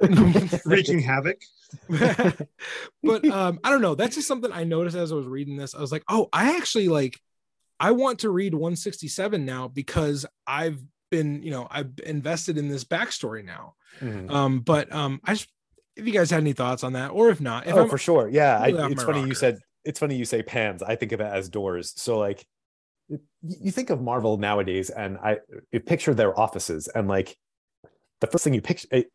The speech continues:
Speaker 3: it, they're huge, right? Like, it's this,
Speaker 1: Yeah.
Speaker 3: like, huge, uh, Kubrick, Kubrick,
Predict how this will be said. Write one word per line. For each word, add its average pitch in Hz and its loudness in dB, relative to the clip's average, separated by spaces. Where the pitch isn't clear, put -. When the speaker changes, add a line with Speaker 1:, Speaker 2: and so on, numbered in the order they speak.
Speaker 3:
it, - -6
they're 131 2
huge, 113 -4
right? 104 -2
Like, 101 -4
it's - -6
this, 139 -2
Speaker 1:
Yeah. 127 0
Speaker 3:
like, 123 -4
huge, 147 0
uh, 110 0
Kubrick, 135 -2
Kubrick, - -2